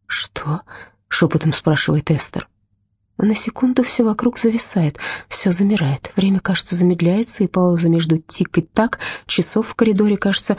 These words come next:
ужасно долгой, и воздух выходит из груди Эстер, и она уже не в силах его вдохнуть. Она хлопает глазами и говорит: «А нет, вы ошибаетесь»,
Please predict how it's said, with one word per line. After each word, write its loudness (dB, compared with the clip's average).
ужасно 2
долгой, 2
и 2
воздух 0
выходит 2
из 2
груди 2
Эстер, 2
и 4
она 6
уже 2
не 4
в -2
силах 0
его 4
вдохнуть. 2
Она 6
хлопает 2
глазами 2
и 4
говорит: 2
«А 0
нет, 0
вы 2
ошибаетесь», 0